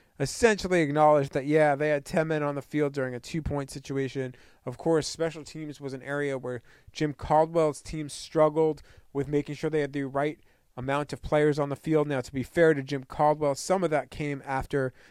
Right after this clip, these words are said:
some firings on his staff, so everybody was kind of in charge of a little bit more and doing a little bit more. But that said,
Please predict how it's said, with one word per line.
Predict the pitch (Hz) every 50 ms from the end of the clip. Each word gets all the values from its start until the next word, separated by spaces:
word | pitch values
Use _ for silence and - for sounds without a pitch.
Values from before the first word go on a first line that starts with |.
| _ _ _
some | - - 135 127
firings | - - - 160 165 175 170 165 160 151 143 135
on | 139 135 147 143
his | 135 127 117
staff, | - - - - 135 131 131 131 127 -
so | - - 131 -
everybody | 151 156 160 160 147 147 135 131 123
was | 120 -
kind | - - 139 131
of | 127 -
in | 131 123
charge | - - - - 156 160 156 147
of | 147 131
a | 135
little | 139 139 135 135
bit | 139 135 -
more | 135 135 135 131 123
and | 117 120 123 _
doing | - 147 151 151 139
a | 135 123
little | 123 123 123 123
bit | 123 117 -
more. | 120 123 123 123 117 - - _ _ _
But | - 135 131
that | - 165 151 143 -
said, | - - 160 151 147 139 127